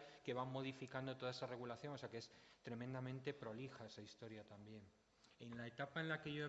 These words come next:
he avanzado, lo que estamos es en las fases iniciales, eh, lo que llamaríamos la protocorrupción. Entonces, lo que ocurre es que los tribunos de la plebe actúan,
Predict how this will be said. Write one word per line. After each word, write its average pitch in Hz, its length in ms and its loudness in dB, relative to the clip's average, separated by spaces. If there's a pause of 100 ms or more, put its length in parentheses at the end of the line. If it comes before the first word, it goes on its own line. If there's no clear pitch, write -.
(160)
he 143 140 0
avanzado, 165 640 4 (420)
lo 131 200 4
que 131 80 -2
estamos 156 400 2
es 165 100 2
en 170 80 4
las 143 160 2
fases - 460 2 (580)
iniciales, 127 880 2
eh, 123 220 0
lo 123 160 2
que 131 100 2
llamaríamos 135 380 4
la 165 160 6
protocorrupción. 135 840 2
Entonces, 139 360 2
lo 151 140 4
que 151 120 4
ocurre 165 440 6
es 170 140 8
que 175 280 4 (360)
los 131 220 2
tribunos 139 380 0
de 165 80 2
la 156 140 6
plebe 170 240 4
actúan, 139 460 2